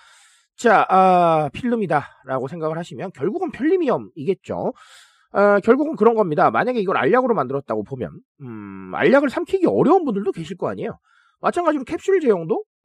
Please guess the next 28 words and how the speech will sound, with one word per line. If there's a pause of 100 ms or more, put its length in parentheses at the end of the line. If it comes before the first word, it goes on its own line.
(120)
음,
캡슐을
좀
삼키기
어려운
분도
계실
거고요. (520)
매번
그거
물
동원해서
마시는
것도
조금,
네,
괴로운
분도
계실
겁니다. (460)
즉, (140)
어,
편리함을
상당히
많이
좀
챙겼다라는
거거든요.